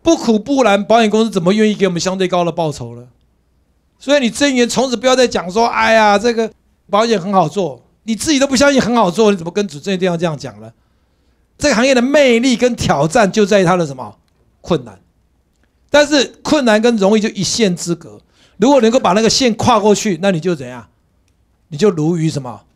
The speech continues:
得水嘛。所以真的没有那么多学问，观念怎么样？弄正确一点。只要你认为说客户有利，客户成交以后客户得到比我们多，那我们为什么怎么样？我们为什么不敢一直去？你就一直去嘛。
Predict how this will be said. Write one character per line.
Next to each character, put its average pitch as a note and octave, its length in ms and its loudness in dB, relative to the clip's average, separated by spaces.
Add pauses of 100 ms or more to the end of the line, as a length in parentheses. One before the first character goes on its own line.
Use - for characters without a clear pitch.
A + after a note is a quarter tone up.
(280)
得 C#3 180 -2
水 G#2+ 220 -14
嘛。 G2+ 140 -20 (440)
所 - 180 0
以 G3+ 140 0 (140)
真 A3 180 0
的 G#3+ 100 2
没 E3+ 120 0
有 F#3 80 4
那 F3 60 0
么 E3+ 100 -4
多 D#3+ 120 -10
学 C#3+ 240 -18
问， A#2 200 -20 (1300)
观 C#4+ 200 2
念 C#4 220 0
怎 F#3 80 2
么 F#3+ 60 2
样？ F#3 160 2
弄 F#3+ 160 0
正 F#3 200 0
确 C#3 220 -6
一 B2 100 -14
点。 A#2 160 -20 (840)
只 - 180 -2
要 C4 200 4 (140)
你 G#3 80 -4
认 B3+ 180 2
为 A#3+ 80 4
说 A#3+ 120 4
客 A#3+ 180 2
户 A#3+ 100 4
有 F3+ 160 0
利， G#3 300 -4 (340)
客 C#4+ 200 2
户 B3+ 120 2
成 A#3+ 240 -2
交 C#4 160 2
以 A#3 80 2
后 A3+ 60 4
客 B3+ 160 0
户 A#3+ 60 4
得 G#3 160 2
到 A3+ 160 4
比 G#3+ 100 0
我 G#3 60 4
们 F#3+ 120 -2
多， G3+ 200 2
那 A3 80 4
我 G#3+ 40 2
们 F3+ 140 -2
为 G#3+ 160 4
什 C#3 100 -8
么 C3+ 120 -12
怎 B2 100 -16
么 A2+ 60 -16
样？ A2 180 -18 (460)
我 C3+ 100 -8
们 F3 160 -2
为 F#3+ 60 4
什 D#3+ 60 -4
么 D#3 40 -12
不 D#3+ 60 -12
敢 B2+ 180 -8
一 C3+ 80 -14
直 A2+ 100 -20
去？ - 240 -20 (1200)
你 C3+ 80 -16
就 D#3+ 120 -2
一 E3+ 60 0
直 B2 80 -14
去 C3+ 220 -14
嘛。 - 180 -20